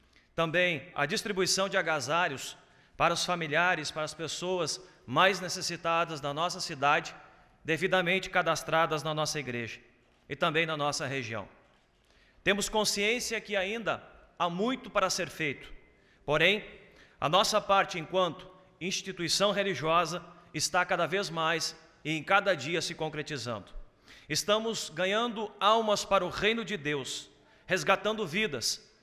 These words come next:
acreditando em pessoas, através da palavra do bom Deus, e afirmando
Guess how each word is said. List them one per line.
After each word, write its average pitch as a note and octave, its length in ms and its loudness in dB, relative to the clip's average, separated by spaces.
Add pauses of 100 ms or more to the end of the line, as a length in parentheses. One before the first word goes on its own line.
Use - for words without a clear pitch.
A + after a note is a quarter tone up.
(140)
acreditando F#3+ 600 2
em A#3 40 -2
pessoas, D3+ 640 -4 (380)
através F3 840 4
da E3+ 120 0
palavra F3 600 4
do D#3 140 -4
bom F#3+ 260 4
Deus, C3 460 -4 (480)
e E3 100 4
afirmando G#3 760 2